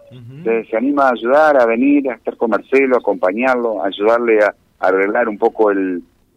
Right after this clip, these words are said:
Speaker 2: el, el carro, que está bastante agujereado, bastante roto.
Speaker 1: Sí. Bueno,
Speaker 2: ¿Sí?
Speaker 1: acá dice, eh, "Buen día, Odazo, este muchacho es un ignorante, no sabe ni quién es Pablo Escobar, quieren imitar a todo lo malo". No, no comparto este mensaje.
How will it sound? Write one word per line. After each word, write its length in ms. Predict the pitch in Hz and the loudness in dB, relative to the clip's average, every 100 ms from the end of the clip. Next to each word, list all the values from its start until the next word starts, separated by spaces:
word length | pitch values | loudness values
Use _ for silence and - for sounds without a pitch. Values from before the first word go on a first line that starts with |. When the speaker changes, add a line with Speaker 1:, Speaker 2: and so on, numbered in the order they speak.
| - | -10
Speaker 2:
el, 200 | 95 95 - | -6 -6 -6
el 180 | 95 87 | -10 -2
carro, 400 | 131 135 117 98 | -2 0 -4 -10
que 80 | |
está 180 | 95 101 | -4 -4
bastante 360 | 95 - 110 104 | -2 -2 -4 -4
agujereado, 440 | - 92 110 110 | -2 0 2 2
bastante 340 | 95 95 90 90 | 0 -6 -4 0
roto. 460 | 113 113 104 101 | 0 0 -4 -6
Speaker 1:
Sí. 380 | _ _ _ _ _ | _ _ _ _ _
Bueno, 200 | 131 127 101 | -12 -10 -8
Speaker 2:
¿Sí? 40 | |
Speaker 1:
acá 240 | 131 165 160 | -6 -2 -2
dice, 500 | 160 143 165 151 147 _ _ - | -4 -8 -6 -8 -10 _ _ -14
eh, 180 | 131 131 | -12 -10
"Buen 180 | 131 127 | -10 -10
día, 520 | 127 131 123 113 107 - | -8 -8 -6 -8 -12 -16
Odazo, 400 | 120 113 110 - | -14 -12 -12 -16
este 120 | 120 127 | -14 -12
muchacho 380 | 120 147 147 151 | -10 -10 -10 -14
es 120 | - | -12
un 140 | 113 | -12
ignorante, 680 | 110 107 107 107 98 95 110 | -10 -10 -10 -10 -12 -14 -16
no 80 | 117 | -12
sabe 380 | 143 139 147 143 _ _ - | -10 -10 -12 _ _ _ -14
ni 200 | 117 110 | -12 -10
quién 200 | 135 143 | -10 -10
es 80 | |
Pablo 340 | 135 139 135 131 | -10 -12 -10 -12
Escobar, 520 | 127 113 104 95 98 _ _ _ _ | -12 -12 -10 -12 -14 _ _ _ _
quieren 200 | 123 120 | -12 -8
imitar 520 | 117 113 98 139 147 - | -8 -10 -8 -10 -10 -16
a 100 | 113 | -20
todo 260 | 101 120 110 | -14 -12 -10
lo 120 | 104 | -12
malo". 360 | 92 85 85 _ | -14 -16 -18 _
No, 360 | 120 123 135 117 - | -12 -10 -10 -14 -16
no 200 | 113 117 | -14 -12
comparto 500 | 120 107 92 78 92 | -12 -12 -14 -14 -20
este 160 | - | -16
mensaje. 420 | 85 85 82 82 | -14 -14 -16 -20